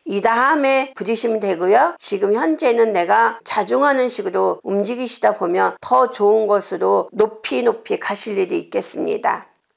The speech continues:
칠십팔 년생. 노력한 결과에 따라서 뭐든지 사람은 손에 져야지. "아, 내가 이만큼 노력을 해서 내가 이만큼 가졌다고 생각을 하실 거예요." 아직은 그 결과물이 손에 들어오지 않을 때입니다.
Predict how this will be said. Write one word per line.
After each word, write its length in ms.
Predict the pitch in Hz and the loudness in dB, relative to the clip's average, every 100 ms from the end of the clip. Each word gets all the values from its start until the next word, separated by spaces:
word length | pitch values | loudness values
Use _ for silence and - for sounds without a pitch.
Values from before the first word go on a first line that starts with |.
| - | -6
칠십팔 880 | - 269 277 - 254 - 254 254 247 | -2 -2 0 -2 -2 -2 -2 0 2
년생. 520 | 240 233 240 220 190 _ _ _ - | 2 0 -4 -6 -8 _ _ _ 0
노력한 560 | 220 247 339 339 320 | 2 4 2 2 0
결과에 560 | 254 196 214 247 247 240 | 2 2 4 4 4 4
따라서 600 | 262 277 269 262 247 240 | 4 4 4 4 4 4
뭐든지 440 | 190 190 208 208 214 | 2 2 2 0 -2
사람은 460 | 247 277 254 233 | 0 0 2 0
손에 300 | 240 294 269 | 0 -4 -4
져야지. 800 | 196 190 196 185 202 196 190 - - | 0 2 2 0 -2 0 -2 -6 -2
"아, 400 | - 208 196 185 - _ - | 2 4 2 -2 -14 _ -2
내가 300 | 220 208 240 | 0 4 2
이만큼 480 | 202 254 320 330 | 2 0 0 2
노력을 400 | 240 220 233 220 | 4 4 4 4
해서 300 | 214 202 254 | 2 2 2
내가 180 | 220 214 | 2 2
이만큼 460 | - 220 269 294 311 | 0 0 0 0 -2
가졌다고 500 | 196 202 208 247 247 | -2 -4 0 0 0
생각을 400 | 254 240 220 214 | 0 2 2 0
하실 280 | 220 - - | -2 -6 -2
거예요." 560 | 214 165 180 185 160 - | 0 2 2 2 0 -4
아직은 760 | 180 185 277 254 196 208 175 - - | -4 -2 -2 2 2 4 0 -6 -6
그 260 | 277 294 | 0 0
결과물이 600 | - 185 202 285 359 330 320 | 0 2 4 4 2 0 -2
손에 380 | 330 285 269 | -2 0 -2
들어오지 440 | 269 196 220 220 233 | 0 2 2 4 0
않을 400 | - 175 220 220 | 2 0 0 0
때입니다. 640 | 202 175 170 - 175 - | 0 0 -2 -2 -2 -2